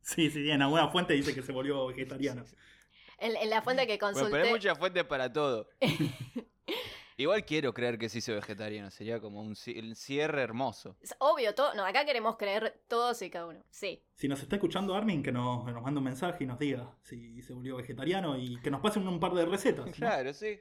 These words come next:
Speaker 2: Sí, yo quiero la del chucrut, de paso.
Speaker 3: <laughs> Pero la chucrut.
Speaker 1: Sí, estás obsesionada con el chucrut.
Speaker 2: Sí,
Speaker 3: El chucrut
Speaker 2: bueno.
Speaker 3: es algo vegetariano.
Speaker 1: Así que, sí, esta fue la historia de Armin Meiwes. Tuvo,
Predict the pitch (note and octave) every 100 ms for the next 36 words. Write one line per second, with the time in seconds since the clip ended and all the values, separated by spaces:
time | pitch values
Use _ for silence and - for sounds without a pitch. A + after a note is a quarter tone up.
0 | _ _ _ - C#4+ D4 C#4+ D#4 C4 A3
1 | G#3 A#3 G#3+ A#3 A3+ F3 F#3 F#3 - -
2 | - - - F3+ - - F#3+ - F#3 -
3 | - - - - - - - C#3+ C#3+ C3+
4 | C#3+ C3 C#3 C3+ B2 B2+ C3+ B2+ B2 -
5 | - _ - - - - - G3 A#3+ G3+
6 | B3 F3 C#3+ D3+ A#2 A2+ G2+ G#2 A#2+ G#2
7 | - _ _ D#3+ B2+ - D#3 D3+ C#3+ C3
8 | C3 C3 B2+ - D3+ D3 F3 - E3+ D#3
9 | D#3+ C#3+ C3+ D#3+ D#3+ C3+ C#3+ C#3+ C3+ D3+
10 | F3+ F#3 F#3 - _ E3 E3 D3+ C3+ B2+
11 | B2+ B2